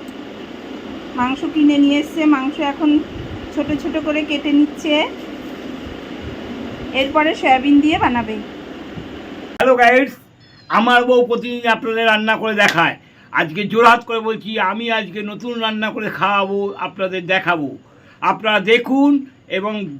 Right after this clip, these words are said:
Speaker 2: চিনুন। আমাকে শিখিয়েছে এটা আমার ছোট শালাবাবু চঞ্চল দত্ত। দেখুন, সয়াবিন প্লাস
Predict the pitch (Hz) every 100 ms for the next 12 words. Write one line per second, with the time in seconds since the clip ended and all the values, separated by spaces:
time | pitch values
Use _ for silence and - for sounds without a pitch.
0 | - _ _ - 254 233 180 156 175 220
1 | 214 - 208 185 220 214 208 196 190 180
2 | 165 _ _ - 180 190 180 165 - _
3 | - 190 208 220 185 190 185 175 175 175
4 | 160 _ _ 190 196 190 185 160 190 -
5 | 170 156 110 - _ _ _ 135 202 196
6 | 233 247 208 - 202 262 262 269 277 269
7 | - 226 285